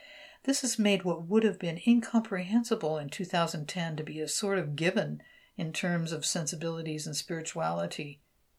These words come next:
in twenty twenty-one. I felt like my intention was lining up.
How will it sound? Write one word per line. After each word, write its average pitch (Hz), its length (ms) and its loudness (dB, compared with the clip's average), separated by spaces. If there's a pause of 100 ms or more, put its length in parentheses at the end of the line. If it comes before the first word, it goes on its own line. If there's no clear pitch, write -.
(140)
in 147 140 -4
twenty 151 320 -4
twenty-one. 151 640 -8 (1700)
I 202 80 6
felt 254 260 4
like 190 220 4
my 165 120 -2
intention 156 880 -6 (260)
was 143 160 -6
lining 143 440 -4
up. 135 260 -14